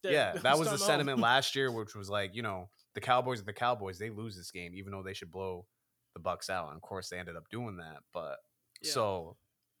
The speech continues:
Speaker 2: I mean, it all depends. It's all dependent. And you know what? Honestly,
Speaker 1: Of
Speaker 2: like, if the
Speaker 1: course.
Speaker 2: Bucks, if the Bucks make it this year,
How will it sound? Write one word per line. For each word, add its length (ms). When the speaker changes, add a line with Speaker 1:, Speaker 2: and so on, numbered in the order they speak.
Speaker 2:
I 40
mean, 120
it 60
all 160
depends. 320
It's 100
all 100
dependent. 580
And 160
you 60
know 120
what? 120
Honestly, 500
Speaker 1:
Of 20
Speaker 2:
like, 180
if 100
the 80
Speaker 1:
course. 0
Speaker 2:
Bucks, 480
if 100
the 80
Bucks 320
make 160
it 120
this 220
year, 340